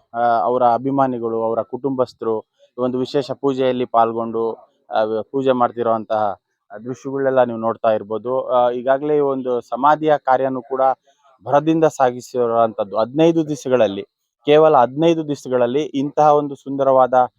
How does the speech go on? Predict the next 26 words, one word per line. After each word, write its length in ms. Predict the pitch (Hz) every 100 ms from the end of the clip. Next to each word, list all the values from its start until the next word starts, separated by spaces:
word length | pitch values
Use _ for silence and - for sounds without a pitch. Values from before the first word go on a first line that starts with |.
| _ _ -
ಆ, 80 | 117
ಸಮಾಧಿಯನ್ನ 600 | - 120 131 131 127 123
ನಿರ್ಮಾಣ 420 | 120 120 120 117
ಮಾಡಿರುವಂತದ್ದು. 840 | 117 113 113 110 104 107 113 165 -
ಖುದ್ದು, 400 | 156 147 165 160 - _ _ 131
ಆ, 160 | 127
ಪುತ್ರರಾದ 560 | 120 151 147 156 151 151
ಮಾಜಿ 360 | 143 131 139 143
ಶಾಸಕರು 580 | 139 131 135 135 135
ರಾಜೇಶ್ 420 | 120 120 139 - 143
ಗೌಡ 160 | 135
ಅವರು 200 | 135 131
ಕೂಡ 180 | - 131 123 _ _ _ 123
ಇಲ್ಲೇ 300 | 131 139 131
ಇದ್ದು 440 | 127 143 135 -
ಈ 80 | 123
ಒಂದು 260 | 127 123
ಕಾರ್ಯನ 420 | - 123 127 123 120
ನೆರವೇರಿಸಿರುವಂತದ್ದು. 920 | 113 120 127 - 120 110 107 113 143
ಹಾಗಾದ್ರೆ, 720 | 131 143 156 160 147 _ _ -
ಆ, 200 | 127 131
ಬನ್ನಿ, 300 | 127 151 175
ಇಲ್ಲಿ 120 | 165 127
ಬಹಳಷ್ಟು 500 | 139 156 151 - 160
ಅವರ 220 | 147 135
ಕುಟುಂಬಸ್ಥರು, 760 | 139 139 151 151 - 151 151